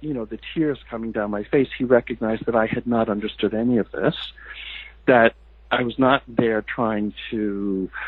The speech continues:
propagandize for international organizations. I was just very sincere in thinking,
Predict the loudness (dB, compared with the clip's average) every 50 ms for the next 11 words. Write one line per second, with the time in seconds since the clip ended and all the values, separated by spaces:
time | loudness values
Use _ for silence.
0 | -14 -12 _ 2 2 4 4 2 4 4 4 6 6 4 4 4 4 4 2 2
1 | 0 -2 -4 -8 -16 -12 -4 -2 0 0 0 0 0 -2 -2 -2 -4 -4 -4 -6
2 | -4 0 0 0 0 0 0 0 0 2 2 0 0 -2 -4 -4 -2 0 0 0
3 | 0 0 -2 -2 -4 -4 -6 -8 -10 -12 -14 -12 -10 -10 -10 -10 -10 -12 _ 2
4 | 4 6 6 4 4 0 0 0 -4 _ _ _ -14 -14 -14 _ _ -14 -12 -10
5 | 0 4 6 8 8 8 6 4 2 -2 -2 0 2 2 2 2 0 -2 -10 -14
6 | -20 -20 -20 -16 -4 0 0 0 0 4 4 4 4 6 4 4 4 4 2 2
7 | 0 -2 -6